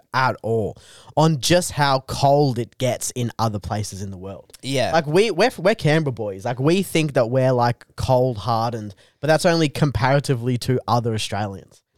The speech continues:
Speaker 2: And it's so funny because every other Australian's like, "You're from Canberra," and you're like, "Yeah," and they go,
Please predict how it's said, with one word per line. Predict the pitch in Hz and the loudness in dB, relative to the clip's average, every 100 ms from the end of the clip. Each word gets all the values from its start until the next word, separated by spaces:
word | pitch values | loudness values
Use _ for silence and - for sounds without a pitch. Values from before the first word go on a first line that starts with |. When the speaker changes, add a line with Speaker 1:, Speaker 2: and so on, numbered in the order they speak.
| _ _ | _ _
Speaker 2:
And | 120 151 | -4 -2
it's | 156 - | -2 0
so | 151 | 0
funny | 156 151 147 | 0 0 -2
because | 131 143 117 131 | -4 -6 -4 -2
every | 147 151 | 0 0
other | 143 | 0
Australian's | 131 - 120 120 120 107 | -2 -2 -2 -2 -6 -8
like, | 110 104 - | -8 -10 -10
"You're | 127 | -8
from | 139 120 | -8 -10
Canberra," | 117 127 131 113 120 - | -6 -4 -2 -2 -4 -6
and | 113 | -10
you're | 117 113 | -8 -6
like, | - | -6
"Yeah," | 113 | -6
and | 98 | -6
they | 113 | -6
go, | 113 | -6